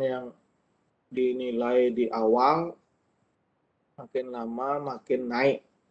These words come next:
defisitnya, eee, levelnya. Misalkan awalnya lemah pada distal tangan,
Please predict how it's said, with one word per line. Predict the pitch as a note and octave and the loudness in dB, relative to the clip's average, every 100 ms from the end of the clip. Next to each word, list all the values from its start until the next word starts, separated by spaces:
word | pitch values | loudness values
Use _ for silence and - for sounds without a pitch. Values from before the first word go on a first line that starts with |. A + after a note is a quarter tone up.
| _ _ | _ _
defisitnya, | B2+ A2+ B2+ G#2+ - - C#3 - - B2+ A#2+ A2+ G#2 - - | -12 -8 -10 -10 -12 -8 -10 -10 -16 -10 -6 -6 -8 -12 -6
eee, | A2 G#2+ F#2+ - | -4 -4 -6 -6
levelnya. | A2+ A#2 - B2+ A#2+ A#2+ A2 | -4 -4 0 0 0 -2 -4
Misalkan | A2 G#2+ A2 A2 - C3+ C#3+ C#3+ _ _ _ _ _ _ _ _ _ _ _ - | -6 -6 -6 -6 -2 0 0 -6 _ _ _ _ _ _ _ _ _ _ _ -4
awalnya | B2 B2 B2 A#2+ A#2+ B2+ C#3 C#3+ D3 - _ _ _ - - _ _ | 2 4 6 4 2 0 0 0 -2 -6 _ _ _ -16 -16 _ _
lemah | - B2+ B2 C#3 C#3 - - | -2 -2 0 0 0 -4 -6
pada | A#2+ A2+ A#2+ B2 B2 A#2 - | -4 0 2 2 -2 -6 -8
distal | B2+ B2+ - C3 B2+ B2 | -8 -4 2 4 4 0
tangan, | A#2+ C#3 C3+ G#2+ | 2 4 4 2